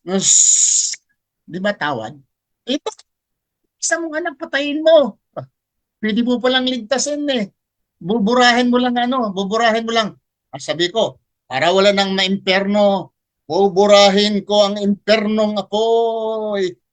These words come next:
Mawala na, matunaw na ang impernong apoy." Shhh!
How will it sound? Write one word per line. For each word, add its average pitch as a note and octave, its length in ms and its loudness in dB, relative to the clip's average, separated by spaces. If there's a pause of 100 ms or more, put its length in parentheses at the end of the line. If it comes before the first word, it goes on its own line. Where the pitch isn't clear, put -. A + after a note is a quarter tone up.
(120)
Mawala G3 560 2
na, A#3 240 0
matunaw B3 640 0
na B3 160 -2
ang B3 80 -8
impernong B3 560 -2
apoy." B3+ 880 -4
Shhh! - 720 0